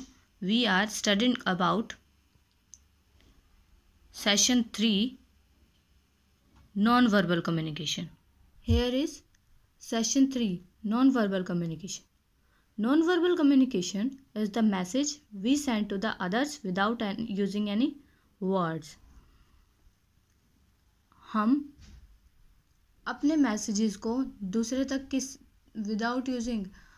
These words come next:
words का यूज़ करके नहीं भेजेंगे। हम क्या यूज़ करेंगे? साइंस यूज़ करेंगे। With the help of their expression, gestures and bo-, po-, body postures। In this session,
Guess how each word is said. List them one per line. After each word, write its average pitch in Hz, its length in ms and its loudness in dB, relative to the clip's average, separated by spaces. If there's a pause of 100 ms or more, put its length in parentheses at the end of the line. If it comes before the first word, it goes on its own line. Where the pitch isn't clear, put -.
(380)
words 233 380 -2
का 269 120 -2
यूज़ 247 300 -2
करके 233 300 -2
नहीं 202 140 -2
भेजेंगे। 202 600 -2 (400)
हम 220 160 0
क्या 247 160 -4
यूज़ 247 240 -4
करेंगे? 254 500 -4 (120)
साइंस 220 600 -2
यूज़ 208 220 -2
करेंगे। 170 520 -6 (2250)
With 202 160 -4
the 220 100 0
help 190 280 -2
of 202 200 -6
their 202 300 -6
expression, 185 960 -6
gestures 180 720 -6
and 190 220 -6
bo-, 180 200 -8 (120)
po-, 185 280 -6
body 202 340 -2
postures। 180 680 -8 (1200)
In 269 140 2
this 320 180 -2
session, 247 420 -4